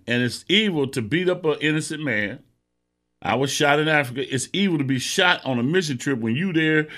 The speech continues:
for people to get saved, healed, delivered, and for them to get filled with the Spirit, and you get shot in the middle of that.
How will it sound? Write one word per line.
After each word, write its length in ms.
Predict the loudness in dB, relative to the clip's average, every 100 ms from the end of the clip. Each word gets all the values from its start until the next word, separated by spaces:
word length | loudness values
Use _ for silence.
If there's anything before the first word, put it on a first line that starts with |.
| -16 -18 _ -6
for 80 |
people 240 | 0 0 0
to 60 |
get 180 | -2 -2
saved, 680 | 0 4 4 6 4 2 -6 -20 _ _ _ _ _ _ -14
healed, 640 | 0 4 6 6 4 2 -6 -20 -4
delivered, 760 | 0 4 8 8 6 2 0 -6 -18 _
and 200 | 2 2
for 300 | 0 -6 0
them 160 | 2 4
to 60 | 4
get 140 | 2
filled 320 | 4 4 6
with 120 | 4
the 80 | 0
Spirit, 440 | -4 0 4 4 4
and 120 | 4
you 120 | 2
get 180 | 2 2
shot 340 | 4 6 6
in 80 | 4
the 60 | 4
middle 240 | 4 4
of 60 | 4
that. 300 | 0 -4